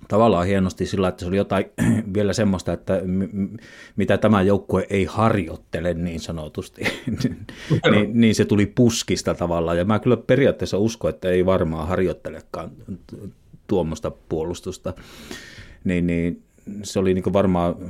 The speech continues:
tai ehkä se sanoo se ääneen, että se oli ehkä jopa Arteetalle itselle yllätys, että, et-, että joukkue pystyi tuommoiseen pu-, puolustamiseen. Mulla oli semmonen, ö,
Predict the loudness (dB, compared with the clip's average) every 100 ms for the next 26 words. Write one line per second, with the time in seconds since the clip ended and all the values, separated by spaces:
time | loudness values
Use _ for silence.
0 | -12 -8 0 4 4 2 -2 -2 -4 2
1 | 4 4 4 2 4 4 2 0 0 2
2 | 0 -2 -4 -2 -2 -2 0 0 0 0
3 | -2 -2 0 0 0 -2 -2 -4 -6 -8
4 | -10 -10 -12 -10 -12 -14 -20 -20 -20 -20
5 | -20 -18 -16 -16 -12 -10 -8 -6 -4 -4
6 | -4 -4 0 0 0 -2 -2 -2 -6 -8
7 | -8 _ -18 -8 0 2 0 -2 -6 -2
8 | -4 -4 -10 -18 -18 -6 0 2 4 4
9 | 4 4 6 4 4 _ _ _ _ _
10 | _ _ -20 _ _ -18 -18 -20 _ -12